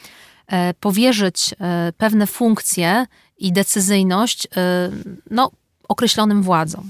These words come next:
tak? I ta władza sądownicza jako jedna z trzech najważniejszych, wybrana przez nas jako, e, vox populi, lud, e,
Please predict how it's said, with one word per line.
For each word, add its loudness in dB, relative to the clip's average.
tak? 0
I -4
ta 0
władza 0
sądownicza 0
jako 0
jedna 2
z -2
trzech -2
najważniejszych, 0
wybrana 2
przez 2
nas -2
jako, -2
e, 0
vox -2
populi, -2
lud, -2
e, -14